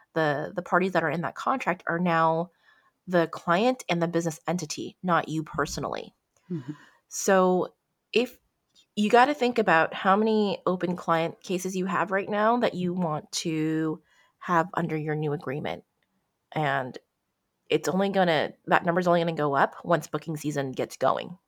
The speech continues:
Speaker 1: right? So you don't want to wait, um, very long.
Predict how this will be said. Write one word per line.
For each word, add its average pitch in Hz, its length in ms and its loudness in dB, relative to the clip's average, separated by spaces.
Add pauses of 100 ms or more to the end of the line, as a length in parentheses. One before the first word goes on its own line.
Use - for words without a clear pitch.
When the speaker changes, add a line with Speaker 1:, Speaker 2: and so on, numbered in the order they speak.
Speaker 1:
right? 151 320 -6 (420)
So - 140 -8
you 165 140 -4
don't 180 280 0
want 180 320 0
to 165 800 -2
wait, - 640 -4 (260)
um, 160 540 0 (1000)
very 175 300 4
long. 180 420 0